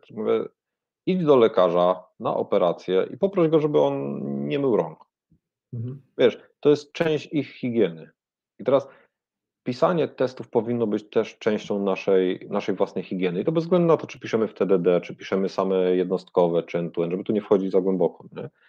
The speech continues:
Speaker 1: Ale po prostu sama kultura pisania testów powinna być w naszej, e,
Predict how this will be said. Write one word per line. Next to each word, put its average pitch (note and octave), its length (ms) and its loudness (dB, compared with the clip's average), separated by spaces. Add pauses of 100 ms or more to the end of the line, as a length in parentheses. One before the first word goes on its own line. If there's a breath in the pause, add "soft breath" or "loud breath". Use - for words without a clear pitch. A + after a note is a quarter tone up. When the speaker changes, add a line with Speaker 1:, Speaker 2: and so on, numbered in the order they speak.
(300 soft breath)
Speaker 1:
Ale G#2 180 2
po G#2+ 60 -6
prostu - 240 -6
sama B2 220 2
kultura B2 380 2
pisania A#2 500 -2
testów A2+ 560 0 (1000)
powinna A#2+ 340 0
być A2 160 -2
w A2 40 -10
naszej, A2 520 -4 (100)
e, G#2 60 4